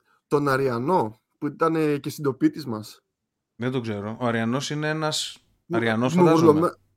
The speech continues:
Speaker 1: ναι, μου γουρλωμένα μάτια που και-, έκανε εκρήξεις, ρε. Είχε σηκωθεί πάνω, είχε μαλώσει άσχημα με τον Ασλαμά κιόλας μέσα σε εκπομπή.
Speaker 2: Όταν λες άσχημα,
Speaker 1: Είναι
Speaker 2: τι
Speaker 1: πολύ
Speaker 2: έκα-, τι έκανε δηλαδή, πλα-,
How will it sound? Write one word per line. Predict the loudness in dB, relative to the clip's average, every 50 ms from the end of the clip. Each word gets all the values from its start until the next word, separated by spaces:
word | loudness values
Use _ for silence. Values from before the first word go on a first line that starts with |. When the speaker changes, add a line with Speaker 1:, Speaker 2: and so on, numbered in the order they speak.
| _ _ _ _ _ -12 -10 -10 -10
Speaker 1:
ναι, | -6 -2 0 2 2 4
μου | 4 4
γουρλωμένα | 4 2 2 4 4 4 4 4 2 2 2
μάτια | 2 2 2 0 2 2 0 0
που | 0 0 2 4 4 4 4 4 4 2 2 2 0 -2 -2 -6 -8 -14 -20 -20 _ _ _ _ _ -16
και-, | -8 -4 -2 0
έκανε | 0 2 2 2 2
εκρήξεις, | 2 0 0 -2 -2 -2 -4 -6 -2
ρε. | 0 0 0 0 0 0 -2 -2 -2 -2 -2 -2 -4 -4 -6 -8 _ _ _ -20 _ _ _ _ _ _ _ _ -16 -14
Είχε | -10 -8 -8
σηκωθεί | -8 -6 -2 -2 -2 0 0 -2
πάνω, | 0 2 0 0 2 0 0 0 0 0 -2 -4 -8 -14 -20 _ _ -14
είχε | -6 -4 0 0 4
μαλώσει | 4 6 6 6 6 6
άσχημα | 2 2 2 -2 -4 -2 -2
με | 0
τον | 0 -2 -2
Ασλαμά | -2 -2 -2 -2 0 0 0 -2
κιόλας | 0 2 2 2 2 2
μέσα | 0 -2 -2 -2 -2 -4 -4 -6 -10
σε | -8 -4 -2 -2 0 0 -2 -2 -4 -4 -4 -4 -6 -6 -8 -8 -10
εκπομπή. | -12 -12 -8 -6 -6 -4 -2 -2 -2 -2 -2 -4
Speaker 2:
Όταν | -2 0 2 0
λες | 0 0 0
άσχημα, | -2 -2 -2 -2 -2
Speaker 1:
Είναι | 0 0
Speaker 2:
τι | 2 2
Speaker 1:
πολύ | 4 2 2
Speaker 2:
έκα-, | 0 -2 -4
τι | -4 -4
έκανε | -2 -2 -4 -6
δηλαδή, | -6 -8 -10 -10 -12
πλα-, | -8 -6 -6 -6 -6